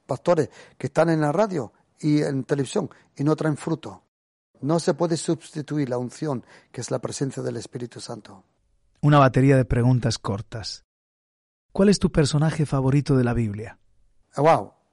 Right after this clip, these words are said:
Speaker 1: me encanta, claro, el Señor Jesucristo, pero me encanta cada vez que lo estoy, porque yo leo la Biblia cronológicamente. Pretendo leer mínimo tres capítulos cada día para leerla cada año mínimo una vez,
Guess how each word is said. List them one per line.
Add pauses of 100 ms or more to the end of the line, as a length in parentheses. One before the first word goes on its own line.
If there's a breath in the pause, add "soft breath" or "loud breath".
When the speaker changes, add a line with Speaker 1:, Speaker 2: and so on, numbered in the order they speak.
Speaker 1:
me
encanta, (140)
claro,
el
Señor
Jesucristo, (540 soft breath)
pero (760)
me
encanta
cada
vez
que
lo
estoy,
porque
yo (260)
leo
la
Biblia
cronológicamente. (400 soft breath)
Pretendo
leer
mínimo
tres
capítulos
cada
día (440 soft breath)
para
leerla
cada
año
mínimo
una
vez,